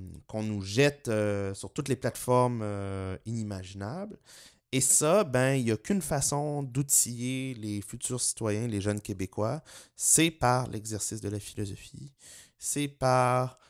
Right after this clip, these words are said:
euh, l'exercice de la réflexion qui se fait par les œuvres littéraires ou par le contact avec des vrais auteurs. Et pour moi, c'était ça le, c'était ça qui devait être replacé, disons, euh, qui devait être replacé dans,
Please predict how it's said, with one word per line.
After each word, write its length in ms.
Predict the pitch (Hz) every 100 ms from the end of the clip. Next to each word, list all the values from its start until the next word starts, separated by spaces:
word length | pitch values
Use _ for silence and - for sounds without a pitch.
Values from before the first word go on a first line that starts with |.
| _ -
euh, 180 | 101 95
l'exercice 480 | 110 107 104 127 113
de 80 | 101
la 80 |
réflexion 560 | 98 104 101 92 110 104
qui 160 | - -
se 180 | -
fait 180 | - 120
par 540 | - 110 113 117 117 110
les 240 | 98 98
œuvres 180 | 101 98
littéraires 640 | 95 95 92 92 95 101 101
ou 60 |
par 280 | - 120 123
le 100 | 101
contact 520 | - 98 - 101 -
avec 180 | 92 98
des 120 | 95
vrais 260 | 90 104 101
auteurs. 400 | 151 90 90 123 _ - - - _
Et 100 | 110
pour 220 | - 110
moi, 260 | 107 117 139
c'était 360 | 139 107 110 104
ça 340 | - 123 131
le, 600 | 120 101 101 98 98 98 _ - - - _
c'était 320 | - - 104
ça 220 | - 127
qui 160 | - 117
devait 260 | 120 113
être 440 | 117 117 127 - 104
replacé, 500 | - 98 - 117 110
disons, 560 | 98 98 104 110 104
euh, 260 | 98 101 101 110 - - _
qui 100 | -
devait 380 | 107 131 113 110
être 160 | 120 -
replacé 520 | 98 101 95 107 110
dans, 300 | 95 92